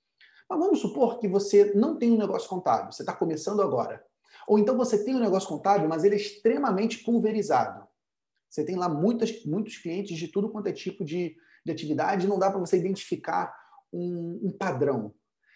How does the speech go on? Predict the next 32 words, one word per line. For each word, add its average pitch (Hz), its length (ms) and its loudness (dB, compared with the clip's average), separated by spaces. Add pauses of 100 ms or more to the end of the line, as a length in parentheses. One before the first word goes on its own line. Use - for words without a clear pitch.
E 170 60 0
lembrando 196 340 4
que 208 80 -2
a 196 40 -2
segmentação, 165 600 -2
gente, 131 180 -6
de 156 80 -6
maneira 156 480 -2
ideal, 156 720 4 (320)
não 165 160 -2
é 214 60 -2
segmentação 185 880 -2 (320)
por 196 80 2
regime 170 320 2
tributário. 151 580 0 (640)
"Ah, 190 200 0
não, 151 140 -2
eu 147 60 -4
atendo 180 320 -2
Simples 202 400 -4
Nacional." 160 440 -4
Fala, 226 100 -8
Porra, - 280 -8
bicho, - 220 -20 (460)
Simples 190 300 -6
Nacional 175 340 -4
você 214 100 -2
vai 214 120 2
atender 185 500 2
desde, 202 680 4
sei 202 140 4
lá, 143 440 2